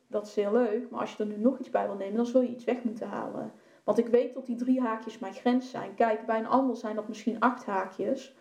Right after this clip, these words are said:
of misschien zelfs maar twee haakjes, of één. Eh,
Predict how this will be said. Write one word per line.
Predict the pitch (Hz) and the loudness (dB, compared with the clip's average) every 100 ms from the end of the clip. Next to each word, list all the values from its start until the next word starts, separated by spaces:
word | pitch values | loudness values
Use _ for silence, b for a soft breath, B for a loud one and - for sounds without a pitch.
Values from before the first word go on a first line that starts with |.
| b b | b b
of | b - | b -2
misschien | 208 - 214 202 - - | -2 0 0 -2 -8 -14
zelfs | - 190 190 | -4 -2 -2
maar | 190 | -4
twee | - 240 269 | 2 4 4
haakjes, | 220 214 - 214 | 0 -8 -6 -6
of | - | -4
één. | - 233 190 247 - B B B B | 2 2 2 -4 -4 B B B B
Eh, | - | 0